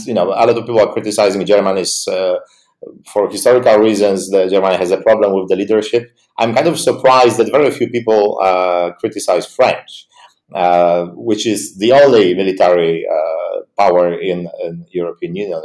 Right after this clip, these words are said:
right now, and always was, uh, very strong, uh, on geopolitical issues. How do you see this play out in the future? Do you think that would mean that Europeans will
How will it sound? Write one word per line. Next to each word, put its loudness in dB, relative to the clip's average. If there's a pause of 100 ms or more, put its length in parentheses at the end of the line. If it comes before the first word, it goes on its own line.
right -6
now, -10 (500)
and 0
always 4
was, 2
uh, -4
very 0
strong, -4 (120)
uh, -8 (340)
on -14
geopolitical 0
issues. -10 (220)
How -2
do -2
you 2
see -4
this -4
play 2
out 0
in -8
the -6
future? -10
Do -4
you -2
think -4
that 0
would -4
mean -4
that 0
Europeans -6
will 0